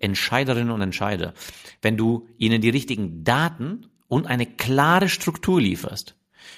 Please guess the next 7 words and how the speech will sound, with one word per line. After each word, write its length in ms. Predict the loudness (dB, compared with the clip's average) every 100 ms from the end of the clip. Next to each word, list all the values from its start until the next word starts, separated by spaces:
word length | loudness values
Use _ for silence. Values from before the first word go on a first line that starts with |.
| -16
können 560 | -2 0 2 0 -2 -10 -12
sie 440 | -6 -2 -2 -4 -2
deine 400 | 0 0 -4 -8
stärksten 520 | -12 -2 -2 -2 -4
Verbündeten 640 | -2 2 4 4 2 -2 -4
werden. 320 | -4 -6 -16 _ _ _ _ _ _ _ _
Und 300 | 0 2 2